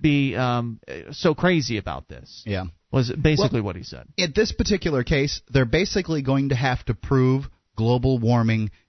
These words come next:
Speaker 2: in a court of law. Because in order for the E P A to have harmed anyone,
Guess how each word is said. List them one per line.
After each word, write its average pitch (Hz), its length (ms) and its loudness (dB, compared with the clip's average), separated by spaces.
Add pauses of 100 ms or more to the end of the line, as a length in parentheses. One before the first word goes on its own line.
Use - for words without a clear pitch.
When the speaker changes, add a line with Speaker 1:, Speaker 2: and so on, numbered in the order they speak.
Speaker 2:
in 113 120 0
a 107 40 -4
court 107 220 -2
of 95 100 -4
law. 87 360 -4 (480)
Because 123 560 0
in 143 120 2
order 196 300 4
for 180 140 -4
the 151 180 0
E 165 60 0
P 156 160 2
A 139 140 2
to 131 180 2
have 120 180 2
harmed 175 480 2
anyone, 101 480 0